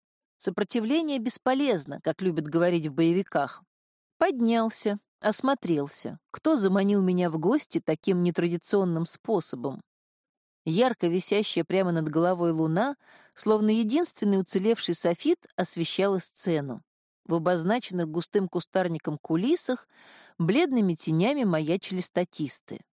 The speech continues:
На авансцене строгим полукругом выстроились примы — красавицы, умницы, спортсменки. В центре — режиссер.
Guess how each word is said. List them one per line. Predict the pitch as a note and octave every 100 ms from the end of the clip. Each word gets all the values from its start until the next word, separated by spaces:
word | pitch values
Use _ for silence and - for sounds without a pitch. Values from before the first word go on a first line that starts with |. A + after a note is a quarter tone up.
| _
На | F3 F#3 F3+
авансцене | E3 D#3+ - - A#3+ C#4+ F#3 C3+
строгим | - - F#3+ E3+ D#3+
полукругом | - D#3+ D#3 A3 D#4 C#4+ B3
выстроились | F3+ A#3 - A#3+ A#3 B3 -
примы — | - A#3 B3 E3+ C3 - _ _ _
красавицы, | - D#3 - - B3 F3 - - -
умницы, | G#3+ A#3 G3 D3 - -
спортсменки. | - E3 - - D#3+ D3 C3 - - - _ _ _
В | - -
центре — | - B3 E4 D#4 A#3 A#3+ - _
режиссер. | E3+ F#3 F3 E3+ - C#3 C3